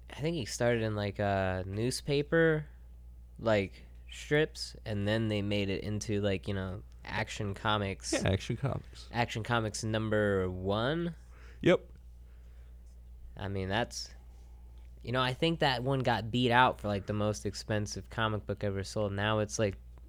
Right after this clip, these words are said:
Speaker 1: the, the first Spider-Man comic. It beat it out, and I was like, "Man." It's like, that one had a really good run.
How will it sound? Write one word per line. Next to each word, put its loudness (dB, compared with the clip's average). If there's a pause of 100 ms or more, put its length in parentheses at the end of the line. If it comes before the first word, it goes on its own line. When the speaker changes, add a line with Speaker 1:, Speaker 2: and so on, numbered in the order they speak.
(320)
Speaker 1:
the, 2
the -4
first 2
Spider-Man 2
comic. -2
It -6
beat 0
it 2
out, 6
and -4
I -6
was -10
like, -12
"Man." -4 (540)
It's -14
like, -12
that -4
one -2
had 2
a 4
really 6
good 4
run. 2